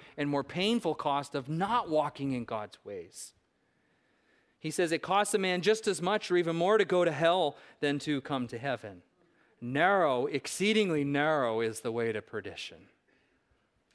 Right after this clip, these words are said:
And so the conscience that God has put within us is a gift. It is something that helps us consider our inner life,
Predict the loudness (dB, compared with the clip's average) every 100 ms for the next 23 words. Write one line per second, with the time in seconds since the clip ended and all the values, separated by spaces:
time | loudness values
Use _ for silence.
0 | _ _ _ _ _ _ _ _ _ _
1 | -14 -8 -4 -4 -4 -2 -2 -2 -6 -6
2 | -6 -2 -2 -2 -6 -6 -6 -6 -6 -4
3 | -4 -6 -10 -10 -12 -6 -2 -2 -4 -12
4 | -20 _ _ -6 -2 -2 -4 -8 _ -20
5 | -12 -8 -4 -2 -2 -2 0 -2 0 -4
6 | -6 -8 -14 _ _ _ _ -14 -10 -4
7 | 0 2 4 2 0 -2 0 0 0 -2
8 | -4 -10